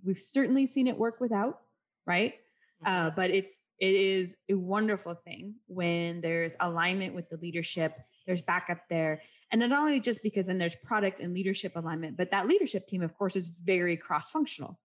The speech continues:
Speaker 1: right? And when you're talking about being market-driven, it is not just a change to the product team. It really is a change to the organization culture.
Speaker 2: Yeah.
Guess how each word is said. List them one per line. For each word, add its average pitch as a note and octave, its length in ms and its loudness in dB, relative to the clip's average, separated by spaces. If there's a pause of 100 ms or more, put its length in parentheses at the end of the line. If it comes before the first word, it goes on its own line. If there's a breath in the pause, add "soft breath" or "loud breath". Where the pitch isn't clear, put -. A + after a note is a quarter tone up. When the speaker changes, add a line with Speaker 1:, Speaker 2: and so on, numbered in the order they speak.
(380)
Speaker 1:
right? D3+ 220 0 (540)
And G3+ 180 2 (680)
when G#3 200 2
you're G3+ 100 4
talking C4+ 380 -2
about G#3 240 0
being F3+ 280 -4
market-driven, E3+ 760 -4
it F3 120 -4
is F3 160 -4
not G3 320 0
just F3 360 -2
a F#3 80 -2
change E3+ 400 -6
to E3+ 120 -8
the D#3 80 -10
product - 380 -6
team. E3+ 180 -6
It D#3 160 -4
really G#3+ 500 2
is F3+ 340 -2
a E3+ 40 -6
change F3 580 -8
to E3+ 120 -14
the E3 160 -6 (100)
organization D#3+ 800 -4 (320)
culture. - 360 -6 (520)
Speaker 2:
Yeah. E3+ 120 -18